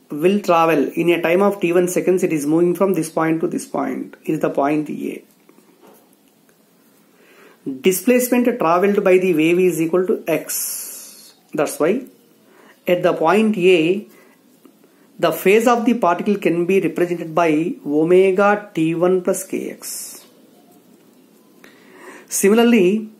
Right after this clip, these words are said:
in the same time, this wave is moving like this. Here B is any point. Displacement of the wave traveled from zero to t is equal to t one seconds.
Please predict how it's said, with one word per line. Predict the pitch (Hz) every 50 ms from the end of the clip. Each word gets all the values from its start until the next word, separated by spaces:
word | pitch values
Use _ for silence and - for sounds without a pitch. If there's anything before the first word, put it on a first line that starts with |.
| _ _ _ _ _ _ _ _ _ _ _ _ _ _ _ _ _ _ _
in | - 202 185
the | 180 180
same | 175 - 190 190 214 233 240 233
time, | 247 214 185 170 175 196 214 233 240 - - - - - -
this | 170 151 143 202 208 208 -
wave | 180 190 214 220
is | 240 226 208
moving | 185 180 180 180 208 185 165 160 175 190 208 - - - - -
like | 156 147 147 143 143 -
this. | - - - - - - - - - - - - - - - _ _ _ _ _ _ _ _ _ _ _ _ _ _ _ _ _ _ _ _ _ - - _ _ _ _ _ - - - - _
Here | - - 196 196
B | 170 143 156 180 185 202
is | 196 170
any | 170 156 170 170 170
point. | 170 151 147 143 143 165 180 180 - - - _ _ _ _ _ _ _ _ - - - - - - - - - - - _ - 143 131 131 - 185
Displacement | 185 - - 247 254 247 247 - 254 240 240 233
of | 240 233 214 202
the | - 202
wave | 165 175 185 202 214 208
traveled | 208 175 170 170 175 190 208 208 202
from | - - 180 175 175 185 202 226 240 262 - - - - _ _ _ - - - _ _ - 147 135
zero | 131 165 196 214 233 233 233 233
to | 254 240 226 -
t | 185 175 185 196
is | 185
equal | 202 208 202
to | 190 -
t | 175 170
one | 175 190 190 180
seconds. | - 190 175 190 175 160 160 185 208 214 214 - - - - - - - -